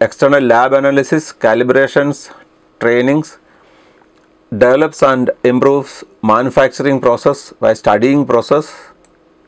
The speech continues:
product and other methods, define and maintain optimum process parameters, develop, maintain instructions and standard operating procedures for production operators,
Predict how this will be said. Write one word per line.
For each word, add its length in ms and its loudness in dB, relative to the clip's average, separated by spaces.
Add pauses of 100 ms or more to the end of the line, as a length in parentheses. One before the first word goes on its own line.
(840)
product 460 0
and 360 0 (260)
other 440 2
methods, 480 0 (1080)
define 460 2
and 240 0
maintain 480 2 (300)
optimum 560 0 (300)
process 360 -2
parameters, 720 0 (920)
develop, 640 0 (160)
maintain 640 0 (460)
instructions 520 -2
and 160 0
standard 360 0
operating 460 0
procedures 460 0
for 160 0
production 340 -2
operators, 540 -2